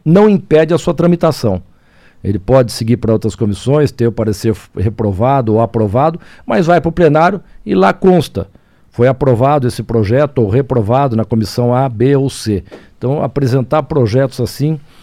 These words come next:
é, propriamente dito, não é a principal função da nossa comissão, e sim analisar os projetos apresentados por todos os deputados.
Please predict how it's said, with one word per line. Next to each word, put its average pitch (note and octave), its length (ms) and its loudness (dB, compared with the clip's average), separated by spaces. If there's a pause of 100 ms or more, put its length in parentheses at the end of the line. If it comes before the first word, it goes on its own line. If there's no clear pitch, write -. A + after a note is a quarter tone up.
(280)
é, G#2+ 800 -2
propriamente B2+ 800 0
dito, C3 420 -4 (120)
não B2+ 240 -2
é C3 60 2
a C3+ 60 -4
principal C3 420 -2
função B2 400 -2
da A#2+ 120 -2
nossa A#2+ 280 -6
comissão, A2 640 -4
e A2 100 -4
sim D3 360 -2 (260)
analisar C3+ 500 0
os C3+ 120 0
projetos A#2 480 0
apresentados A2 720 -2 (600)
por A2+ 120 -4
todos A#2 260 -2
os G#2+ 60 -6
deputados. F2+ 540 -6